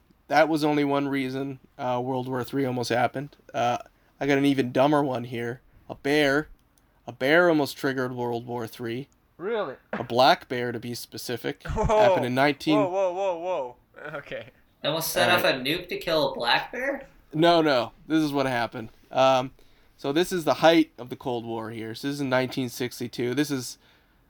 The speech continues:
Speaker 1: uh, I'm pretty sure right around when the Bay of Pigs, or the Cuban Missile Crisis was happening, either before or after. Either way, things are tense. Uh, anyways, the bases around America, they're basically told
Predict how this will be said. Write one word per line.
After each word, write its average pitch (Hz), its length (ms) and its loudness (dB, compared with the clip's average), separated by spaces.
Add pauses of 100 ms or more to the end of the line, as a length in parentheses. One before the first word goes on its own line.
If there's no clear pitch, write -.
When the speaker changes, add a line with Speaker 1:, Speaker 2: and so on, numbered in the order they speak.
(100)
Speaker 1:
uh, 127 280 4
I'm 131 120 -4
pretty 233 240 -6
sure 165 180 2
right 143 200 4
around 139 460 4
when 120 160 -4
the 120 60 -8
Bay 127 220 -6
of 113 100 -8
Pigs, 156 580 -4
or 135 160 0
the 127 160 0
Cuban 156 360 0
Missile 170 240 2
Crisis 131 440 0
was 120 140 -8
happening, 139 460 4
either 131 180 -4
before 127 420 -8
or 131 40 -4
after. 127 480 -4 (360)
Either 160 200 2
way, 139 140 2
things 185 300 -4
are 147 40 -2
tense. - 600 -6 (600)
Uh, 135 300 4
anyways, 156 600 0 (320)
the 151 80 -18
bases 175 480 0
around 156 260 4
America, 143 840 2
they're 143 120 -6
basically 151 380 2
told 139 420 0